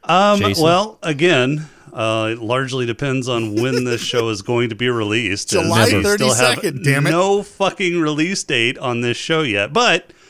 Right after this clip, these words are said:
Speaker 1: uh, what's currently happening around C B C is that, uh, well, last week, Eyes Forward March was in, or, uh, I'm sorry. Um, um, yeah, the Canadian people.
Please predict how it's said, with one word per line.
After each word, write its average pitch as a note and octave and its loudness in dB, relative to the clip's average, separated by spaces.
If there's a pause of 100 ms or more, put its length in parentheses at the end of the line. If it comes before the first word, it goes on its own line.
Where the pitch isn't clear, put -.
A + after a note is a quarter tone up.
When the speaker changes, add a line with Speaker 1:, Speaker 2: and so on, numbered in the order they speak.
(320)
Speaker 1:
uh, D#3+ 2
what's F3 -2
currently F#3+ -2
happening C3 0
around G2 -2
C F#2+ -6
B F2+ -6
C E2+ -10
is F#2+ -10
that, G#2 -2
uh, G2+ -2 (500)
well, A#2 -4 (280)
last C#3+ -4
week, C#3 -4
Eyes B2 -4
Forward B2 -6
March A2 -6
was F#2+ -10
in, G2 -8 (100)
or, F#2 -8
uh, F#2 -10
I'm G#2 -10
sorry. D#2 -12 (600)
Um, G#2+ -16 (1120)
um, F2 -8 (480)
yeah, A2+ -4
the F#3+ -6
Canadian F3 0
people. G#3 -4